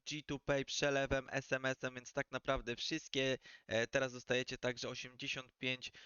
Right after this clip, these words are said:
e, na przykład serduszek do dziesięciu złotych na Paysoft Karcie,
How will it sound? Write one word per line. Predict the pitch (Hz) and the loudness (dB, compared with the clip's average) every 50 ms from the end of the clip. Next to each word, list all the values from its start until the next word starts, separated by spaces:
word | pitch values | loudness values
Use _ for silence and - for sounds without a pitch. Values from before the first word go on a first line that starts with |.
| - _ | -16 _
e, | - 113 117 117 117 117 113 117 | 2 4 4 4 4 2 2 -2
na | 117 | -4
przykład | 113 - - 131 - 117 113 - | -4 -2 -4 -2 -2 -2 -4 0
serduszek | - 120 113 113 131 127 - 123 117 113 | 0 0 0 0 -4 -2 0 -2 -2 0
do | - 110 110 113 | 0 0 0 0
dziesięciu | 110 - - - 127 120 - 123 | 0 -2 -4 -6 -6 -6 -8 -8
złotych | 117 123 123 - 123 120 | -6 -8 -8 -8 -2 -2
na | 120 - | -2 0
Paysoft | - 143 151 156 - 156 - - | 0 -2 -2 -2 -2 -6 -6 0
Karcie, | - 151 147 143 - - - 139 135 | 0 0 0 0 -2 0 2 2 2